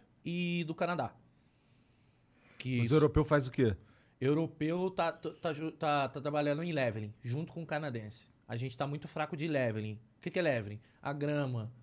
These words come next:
Speaker 1: o bioma, é, tipo, a água. É, e,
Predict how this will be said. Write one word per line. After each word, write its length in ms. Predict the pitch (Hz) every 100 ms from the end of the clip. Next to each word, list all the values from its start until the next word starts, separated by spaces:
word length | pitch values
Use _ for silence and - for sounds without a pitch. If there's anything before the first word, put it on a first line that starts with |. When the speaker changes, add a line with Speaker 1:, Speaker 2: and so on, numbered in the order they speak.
| -
Speaker 1:
o 80 | 127
bioma, 800 | 123 143 131 135 127 120 107 113 - _
é, 420 | 117 120 120 113
tipo, 300 | 107 - 120 127
a 80 |
água. 760 | 123 120 127 123 113 110 104 101 - - _ _
É, 760 | 107 110 110 107 104 101 98 95
e, 120 | 117